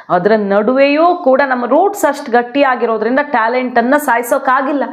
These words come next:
ಭಾರತ ಟ್ಯಾಲೆಂಟ್ಗೆ ಯಾವತ್ತೂ ಕೊರತೆಯಾಗಿಲ್ಲ. ಇನ್ನು ಆ ಪದ್ಧತಿಯೇ ಇದ್ದಿದ್ರೆ ಏನಾಗ್ತಿತ್ತಲ್ವಾ?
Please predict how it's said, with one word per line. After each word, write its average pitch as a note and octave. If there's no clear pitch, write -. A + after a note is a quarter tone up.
ಭಾರತ A#3+
ಟ್ಯಾಲೆಂಟ್ಗೆ B3+
ಯಾವತ್ತೂ B3+
ಕೊರತೆಯಾಗಿಲ್ಲ. C4
ಇನ್ನು B3
ಆ B3+
ಪದ್ಧತಿಯೇ D#4+
ಇದ್ದಿದ್ರೆ C#4+
ಏನಾಗ್ತಿತ್ತಲ್ವಾ? A3